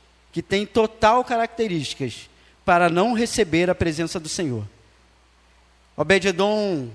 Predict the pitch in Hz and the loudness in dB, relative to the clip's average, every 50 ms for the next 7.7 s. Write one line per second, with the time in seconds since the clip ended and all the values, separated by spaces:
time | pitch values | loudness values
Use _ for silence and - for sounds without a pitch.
0 | - - _ _ - 170 175 190 185 185 190 196 190 185 196 - - - 196 175 | -18 -20 _ _ -4 -2 0 0 2 0 0 0 0 -2 -4 -4 -6 -4 -2 0
1 | 160 160 175 175 180 185 - - - _ _ _ _ _ _ _ - - 165 175 | 0 0 0 -4 -6 -16 -20 -20 -20 _ _ _ _ _ _ _ -4 -2 0 0
2 | 190 165 185 175 - - 165 160 165 170 185 196 - - _ _ _ _ _ _ | 0 -2 -4 -6 -4 -2 0 0 2 0 -2 -6 -12 -20 _ _ _ _ _ _
3 | _ _ - _ _ _ _ - 156 165 175 180 190 196 202 196 196 202 208 196 | _ _ -20 _ _ _ _ 0 2 2 4 4 4 4 2 0 0 0 -2 -4
4 | 196 190 190 220 262 269 247 208 202 - 202 196 185 196 170 143 139 131 147 156 | -4 -4 -2 -2 -2 -2 -2 -6 -4 0 0 0 0 0 -4 -8 -6 -4 -2 -2
5 | 160 180 185 - - - _ _ _ _ _ _ - 165 175 190 185 196 214 214 | -2 -4 -6 -10 -14 -16 _ _ _ _ _ _ 0 0 2 4 4 4 4 2
6 | 214 214 - 208 190 160 165 208 233 220 226 233 214 202 170 143 123 117 127 160 | 0 -2 -2 -4 -4 -2 0 0 0 2 2 0 2 2 2 0 0 -4 -6 -4
7 | 180 190 208 214 214 - 233 214 - 175 147 131 113 107 | -4 -2 -2 -2 -2 -2 -4 -2 -2 -2 -2 -2 -4 -6